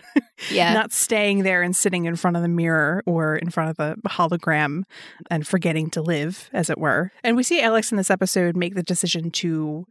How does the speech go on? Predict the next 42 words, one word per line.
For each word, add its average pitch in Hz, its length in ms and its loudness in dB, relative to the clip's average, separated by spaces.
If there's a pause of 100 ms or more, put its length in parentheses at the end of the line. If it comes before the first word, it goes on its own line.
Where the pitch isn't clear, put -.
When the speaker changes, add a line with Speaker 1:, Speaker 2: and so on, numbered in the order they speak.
Speaker 1:
lose 220 520 4
this - 720 0
sort 180 200 0
of 170 140 2
memory 170 800 2
of 180 180 -2
Kara 170 420 -2 (140)
in 185 120 2
a 165 40 2
way, 156 280 0
and 170 220 -6
lose 185 240 2
this 165 220 -2
recording 160 520 -2
of 160 100 -8
her 156 320 -2 (140)
in 185 160 4
order 160 240 4
to 175 240 0
possibly 160 460 -2
get 151 180 -8
her 156 100 -4
back. - 440 -4 (100)
And 165 680 -2
it 220 160 2
makes 262 280 0
sense 208 400 0
that - 180 0 (120)
Alex 185 340 -2
would 208 180 -2
make 185 300 0
the 196 80 0
decision, 190 500 0
even 214 240 0
though 190 180 2
we 196 140 0
saw 180 260 0
her 170 260 0
in 175 180 -6
the 165 60 -8
previous 202 380 -2
episode 170 400 -2